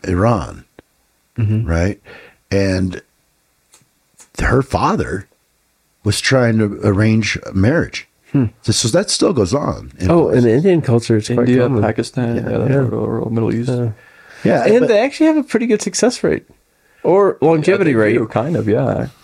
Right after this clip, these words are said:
Speaker 1: Well, I think,
Speaker 2: There's
Speaker 1: you
Speaker 2: some
Speaker 1: know,
Speaker 2: things
Speaker 1: if you're
Speaker 2: about that.
Speaker 1: really, I mean, I don't know, some cultures have a little more strength to 'em than others. Some cultural ways have more strength to 'em. You know, you look at America, it's like, well, you don't.
Speaker 3: There's no
Speaker 1: There, there
Speaker 3: culture.
Speaker 1: used to be, yeah, there used to be this joke that went around.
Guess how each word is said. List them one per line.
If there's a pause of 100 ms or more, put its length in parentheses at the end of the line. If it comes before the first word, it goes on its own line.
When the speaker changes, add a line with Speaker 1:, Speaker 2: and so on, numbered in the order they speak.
(240)
Speaker 1:
Well,
I
think,
Speaker 2:
There's
Speaker 1:
you
Speaker 2:
some
Speaker 1:
know,
Speaker 2:
things
Speaker 1:
if
you're
Speaker 2:
about
that.
Speaker 1:
really, (2250)
I
mean,
I
don't
know,
some
cultures
have
a
little
more
strength
to
'em
than
others.
Some
cultural
ways
have (380)
more
strength
to
'em.
You
know,
you
look
at
America,
it's
like,
well,
you
don't. (380)
Speaker 3:
There's
no
Speaker 1:
There,
there
Speaker 3:
culture.
Speaker 1:
used
to
be,
yeah,
there
used
to
be
this
joke
that
went
around.